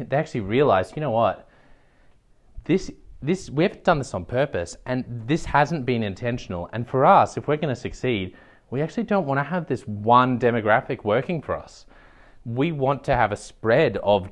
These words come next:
different type of people, different, um, you know, different ages, different experiences, different likes and dislikes, because that wasn't an intentional decision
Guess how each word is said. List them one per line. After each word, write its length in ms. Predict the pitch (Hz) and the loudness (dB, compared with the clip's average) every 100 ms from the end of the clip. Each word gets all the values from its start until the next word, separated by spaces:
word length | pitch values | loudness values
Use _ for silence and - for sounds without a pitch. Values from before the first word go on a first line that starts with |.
| - | -4
different 540 | 127 127 143 117 - | 0 0 0 -4 -4
type 360 | - - 117 127 | -8 0 2 2
of 120 | 120 | -6
people, 480 | - 123 123 110 95 | -4 -4 0 0 0
different, 480 | 107 113 120 95 - - - _ | -2 -4 -4 -4 -8 -20 -20 _
um, 440 | - 104 98 92 95 - - - | 2 2 4 0 -8 -14 -16 -4
you 80 | 131 | 0
know, 160 | 107 | 0
different 320 | 95 127 127 | 0 -2 -2
ages, 360 | 104 110 117 101 | 0 0 0 -4
different 280 | 139 - 113 | -4 -4 -4
experiences, 800 | - - 110 117 120 - 98 92 | -8 -2 0 2 0 -2 -6 -4
different 400 | 120 - 113 - - - - | -6 -4 -6 -8 -18 -18 2
likes 400 | 107 110 113 - | 6 8 6 -2
and 160 | 107 92 | -6 -2
dislikes, 640 | 120 - 107 95 92 - | -2 0 4 4 4 -2
because 360 | - 104 120 104 | -10 -4 -4 0
that 340 | 117 139 - 107 | 6 6 4 -2
wasn't 440 | 104 113 120 131 - | 2 4 4 -2 -4
an 320 | 101 104 101 - - _ | -2 -2 -4 -10 -20 _
intentional 1120 | 101 98 - - - 135 - - 104 87 90 - | -10 -10 -8 -8 -6 -6 -6 -6 -4 -4 -6 -12
decision 520 | 110 - 117 95 87 | -10 -6 -4 -4 -8